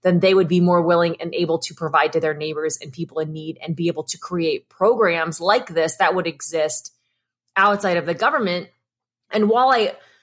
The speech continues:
believe food is medicine, while I believe that we need to, um, moderate while we're eating and work to live healthier lives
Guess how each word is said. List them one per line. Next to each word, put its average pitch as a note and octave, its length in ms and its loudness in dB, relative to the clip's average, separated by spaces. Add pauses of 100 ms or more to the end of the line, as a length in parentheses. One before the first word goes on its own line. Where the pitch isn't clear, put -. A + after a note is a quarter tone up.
(360)
believe C4+ 320 0
food A#3 280 2
is F#3 340 0
medicine, E3+ 600 -2 (100)
while F#3 260 0
I G3+ 120 4
believe G#3+ 480 0
that F#3 360 2
we G3+ 220 2
need F#3+ 380 0
to, F3 420 0 (500)
um, D#3 440 -12 (120)
moderate G3+ 460 4
while G3 160 4
we're F#3 80 -2
eating F#3+ 420 0
and F3 160 -2
work F3+ 340 0
to F3+ 280 0
live F3 220 -2
healthier E3+ 580 -2
lives F3 480 0